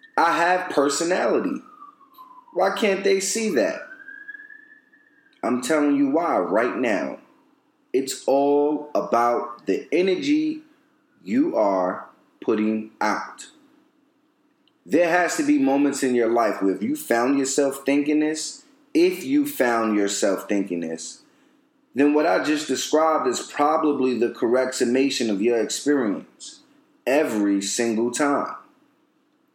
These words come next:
It does not mean that it's too late to change it. It does not mean that people will never see you for you. However, it does mean that a change has to be made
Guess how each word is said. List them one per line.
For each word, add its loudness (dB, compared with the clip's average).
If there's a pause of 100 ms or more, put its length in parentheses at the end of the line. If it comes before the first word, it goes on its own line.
(320)
It -6
does 2
not 2
mean 2
that 2
it's -2
too 2
late 0
to -4
change -2
it. 0 (680)
It -4
does 2
not 0
mean 2
that 0
people -2
will 2
never 0
see -2
you 0
for -6
you. 0 (1120)
However, 2
it -2
does 2
mean 2
that 2
a -2
change 0
has 0
to -6
be -2
made 0